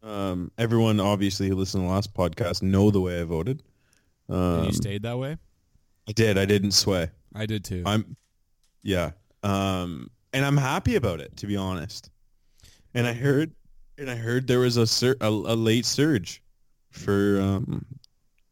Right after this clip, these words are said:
Speaker 1: the party I voted for, so that makes me pretty happy.
Speaker 2: That's good. Did you know, like, have you seen, like, interviews with that guy?
Speaker 1: I have.
Speaker 2: Jagmeet?
Speaker 1: He speaks very well.
Speaker 2: He's cool.
Speaker 1: Um,
Speaker 2: He's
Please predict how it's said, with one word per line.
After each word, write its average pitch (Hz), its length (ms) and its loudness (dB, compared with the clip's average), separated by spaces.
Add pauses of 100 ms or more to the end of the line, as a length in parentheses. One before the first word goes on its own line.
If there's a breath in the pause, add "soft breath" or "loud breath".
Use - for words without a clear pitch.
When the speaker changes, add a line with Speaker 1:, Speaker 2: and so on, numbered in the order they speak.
(260)
Speaker 1:
the - 80 -2
party 117 380 4
I 117 40 6
voted 123 280 2
for, 82 200 -4
so - 160 -8
that 98 60 -2
makes 110 260 0
me 117 80 -2
pretty 110 200 -2
happy. 131 300 -4 (200)
Speaker 2:
That's - 100 -20
good. - 160 -20 (560)
Did 113 80 -10
you 135 140 -6
know, 202 140 -6
like, 107 220 -12 (340)
have 117 100 -10
you 147 80 -4
seen, 226 160 -10
like, 214 120 -12
interviews 110 420 -6
with 131 80 -8
that 139 140 -6
guy? 156 200 -8 (1040)
Speaker 1:
I 143 80 2
have. 165 300 4
Speaker 2:
Jagmeet? 110 40 -8
Speaker 1:
He 104 60 -6
speaks - 400 -2
very 135 280 0
well. 123 320 0
Speaker 2:
He's 139 140 2
cool. 135 260 2
Speaker 1:
Um, 117 580 -2
Speaker 2:
He's 123 140 -4